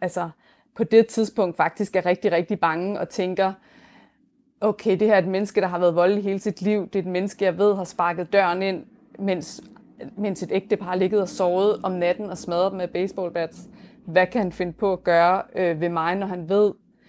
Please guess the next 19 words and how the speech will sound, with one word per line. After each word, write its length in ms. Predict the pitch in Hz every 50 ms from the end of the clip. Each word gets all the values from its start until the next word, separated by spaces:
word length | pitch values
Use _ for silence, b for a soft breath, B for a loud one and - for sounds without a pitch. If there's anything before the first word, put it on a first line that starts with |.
| b b
hvis 200 | 185 190 190 -
han 200 | 202 202 208 226
er 60 | 226
den 180 | 202 - 196 190
nye 140 | 196 208 208
præsident 640 | - 180 190 180 - 196 165 - 208 208 190 -
i 20 |
sådan 200 | 185 - 202 185
en 60 | - 180
angrebsstyrke, 800 | 180 190 196 208 190 180 - - - 196 185 180 175 170 175 165
jeg 120 | 165 165 170
sidder 320 | - - - 226 214 190 180
med 140 | 180 175
noget 160 | 175 175 175 175
materiale, 500 | 170 165 170 - - 160 165 180 196 202
hvor 100 | 190 180
han 160 | 170 175 165
taler 280 | - - 180 170 -
dårligt 600 | 165 - - 196 185 190 208 233 233 233 226 -